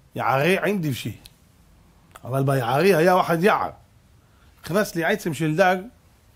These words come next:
ככה, מפה עד לפה, אתם מאמינים לי?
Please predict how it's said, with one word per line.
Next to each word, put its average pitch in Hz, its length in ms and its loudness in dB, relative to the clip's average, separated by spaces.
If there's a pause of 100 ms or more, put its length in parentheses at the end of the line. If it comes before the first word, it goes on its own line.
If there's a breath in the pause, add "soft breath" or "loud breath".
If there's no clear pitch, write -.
(360)
ככה, 180 300 0 (380)
מפה 226 300 2
עד 202 80 2
לפה, 170 220 2
אתם 135 120 -2
מאמינים 165 340 0
לי? 208 80 -2